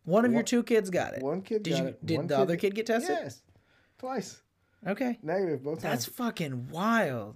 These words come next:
Speaker 2: Same day. Okay, so she gets, like, wakes up, like, looking like shit. Uh, whoever has not had coronavirus, man, I, I, <laughs> ugh. But she wakes up on Sunday. Like, okay,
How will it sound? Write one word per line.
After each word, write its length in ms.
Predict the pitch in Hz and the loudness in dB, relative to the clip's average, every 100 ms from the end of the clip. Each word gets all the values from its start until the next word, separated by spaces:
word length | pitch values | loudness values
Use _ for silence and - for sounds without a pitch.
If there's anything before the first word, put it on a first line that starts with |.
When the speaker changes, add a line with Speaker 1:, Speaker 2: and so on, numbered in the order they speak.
| - | -16
Speaker 2:
Same 400 | 123 - 185 220 | -8 4 4 6
day. 260 | 208 214 143 127 | 4 2 2 0
Okay, 240 | 143 139 | 2 2
so 420 | 127 135 120 95 - 120 120 - _ _ | 0 0 0 -2 -8 -16 -16 -20 _ _
she 300 | 107 - 202 | -10 -4 -2
gets, 560 | 202 202 - - - - _ _ _ 110 | 0 -2 -2 -12 -16 -20 _ _ _ -12
like, 180 | 110 104 - 117 | -10 -10 -14 -12
wakes 420 | 135 147 143 139 | 2 2 2 -2
up, 160 | 104 | -4
like, 160 | 82 87 - _ _ | -6 -14 -18 _ _
looking 460 | 160 160 156 127 92 | 2 2 2 -2 -4
like 320 | 101 90 85 _ | -6 -6 -12 _
shit. 520 | - - 147 123 - - | -18 -6 -4 -4 -8 -14
Uh, 140 | 87 95 | -10 -8
whoever 560 | 98 131 127 127 117 | -4 0 2 2 2
has 100 | 117 | 0
not 200 | 110 110 | 0 0
had 280 | 104 104 104 | 0 0 -2
coronavirus, 760 | - 117 104 98 92 87 87 92 | -6 -2 0 0 -2 -2 -6 -6
man, 160 | 90 | -4
I, 920 | 87 80 - 90 92 _ _ _ - 175 | -4 -6 -8 -10 -10 _ _ _ -8 -6
I, 60 | - 101 | -4 -4
<laughs> 20 | |
ugh. 360 | 104 98 92 104 - - - - _ | -2 -2 -4 -6 -10 -20 -20 -20 _
But 280 | 117 123 123 | -4 -4 0
she 140 | 233 | 2
wakes 300 | 190 180 175 | 4 2 4
up 140 | 165 175 | 2 2
on 240 | 147 131 | 0 -2
Sunday. 480 | 131 151 143 139 113 | -2 0 2 0 -2
Like, 160 | 104 120 | -2 0
okay, 300 | 139 139 | 0 0